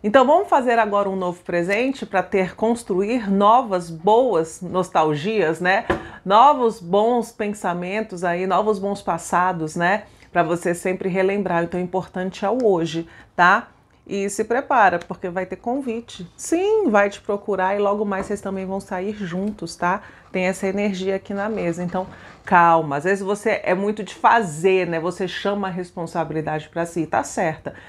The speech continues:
Mas nesse caso aqui, pede pra você dar uma respirada. Vai cuidar de você, já que vai haver procura, arruma a casa. A casa do que eu digo é o nosso eu interior, tá? Decreta, joga pro universo. Eu decreto que o mal caia por terra.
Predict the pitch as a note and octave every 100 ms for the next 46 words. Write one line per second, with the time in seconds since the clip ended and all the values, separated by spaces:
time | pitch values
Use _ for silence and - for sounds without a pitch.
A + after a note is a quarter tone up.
0 | - - B3 D#4 E4 - C4 A3 G#3 C4
1 | B3+ A#3 - _ A3+ A3 - A3+ A3 A3
2 | A3+ A3+ A3+ A3 A#3 - C4 A#3 G3+ F3+
3 | F3+ - _ D4+ E4+ G#4 F4 D4 C#4+ C#4+
4 | C#4+ C#4+ C#4+ _ A3+ A3+ A3+ G#3+ G3 G3
5 | F#3+ F3+ D4 D4 G#3 D3+ - _ _ _
6 | - B3 F#3 C#4 D#4+ D4+ B3 A#3 A3+ E3+
7 | - E3+ G3+ G3 G3+ G3 F3+ E3+ A3 A3+
8 | G#3+ G#3 G#3 A3 F#3+ F3+ F#3 F#3 G#3 F3+
9 | D3+ - - E3+ - - - - F3 A3
10 | A#3 F#3+ E3+ F3+ G3 G3+ G3+ G3 F3+ D3+
11 | - D#3 - - - D#3 E3 E3+ E3 -
12 | A3 B3 F3+ C#3+ C#3+ C#3+ C#3+ C#3+ D#3 -
13 | C3+ A#2 C3